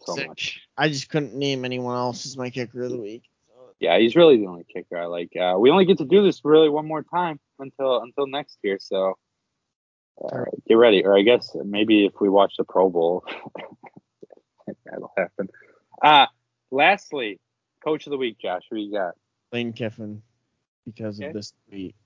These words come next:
Speaker 2: Shocker. Um, responding to Brian Kelly's video. "Did you lose a bet or something at Coach Brian Kelly?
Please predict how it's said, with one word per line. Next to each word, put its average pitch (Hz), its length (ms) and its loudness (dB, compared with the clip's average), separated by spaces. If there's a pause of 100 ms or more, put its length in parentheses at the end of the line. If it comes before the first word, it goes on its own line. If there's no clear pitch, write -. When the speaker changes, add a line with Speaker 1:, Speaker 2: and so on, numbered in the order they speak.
(680)
Speaker 2:
Shocker. 104 580 -8 (440)
Um, 127 680 0 (760)
responding 131 800 0
to 113 420 0 (280)
Brian 110 240 -2
Kelly's 107 280 -2
video. 107 360 -4 (280)
"Did 143 200 -8
you 135 360 2
lose 190 240 2
a 160 60 4
bet 113 240 2
or 135 100 2
something 170 380 0
at 165 200 -2
Coach 180 200 -2
Brian 185 240 2
Kelly? 196 320 0